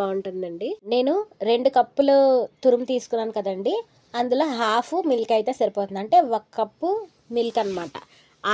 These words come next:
రేషియోతోనే నేను చేశానండి. ఇప్పుడు ఒక థర్టీ పర్సెంట్ ఇంకా క్యారెట్ మనకి ఫ్రై చేయలేదు కదా, అంటే ఉడికించలేదు కదా, ఈ మిల్క్తో పాటు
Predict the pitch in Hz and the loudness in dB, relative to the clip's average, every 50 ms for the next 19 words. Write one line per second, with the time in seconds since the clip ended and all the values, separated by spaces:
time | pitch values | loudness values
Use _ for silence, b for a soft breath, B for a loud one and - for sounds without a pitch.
0 | 240 240 240 233 226 - - 254 233 - 233 226 233 254 262 254 247 233 - 202 | 2 4 4 4 4 2 0 -2 0 0 0 0 0 0 0 -2 -2 -2 -2 -4
1 | 190 185 196 196 190 180 180 208 302 392 403 b b b b b b 262 - 262 | -4 -2 -4 -4 -4 -4 -2 -2 -2 -2 -4 b b b b b b -4 0 0
2 | 262 247 240 - 240 226 202 247 254 226 240 240 233 - 285 262 269 262 254 240 | 0 0 0 0 -2 0 2 2 2 2 2 0 2 0 -2 0 2 0 0 0
3 | - 262 262 269 240 226 226 240 247 247 - - 254 247 240 233 233 220 - 240 | -2 -2 0 0 -2 0 2 2 2 2 2 -2 -2 -2 -2 -6 -6 -6 -4 -2
4 | 240 240 240 233 226 214 214 - 220 208 208 214 226 233 226 - 240 220 214 226 | 0 2 4 2 2 0 -2 -6 -4 -2 0 2 2 0 0 -2 0 0 0 0
5 | 220 - - 208 196 196 269 349 381 - 226 220 214 226 214 208 202 - 226 208 | -2 -4 -4 -8 -6 -4 -6 -8 -8 -10 -10 -10 -8 -6 -6 -6 -4 -4 -6 -6
6 | - 208 202 196 - 202 233 311 330 277 254 240 240 226 214 - - 226 220 - | -4 -4 -4 -4 -4 -4 -4 -2 -2 0 0 0 0 0 -2 -2 -4 -4 -2 -2
7 | 214 214 214 254 | -4 -4 -2 2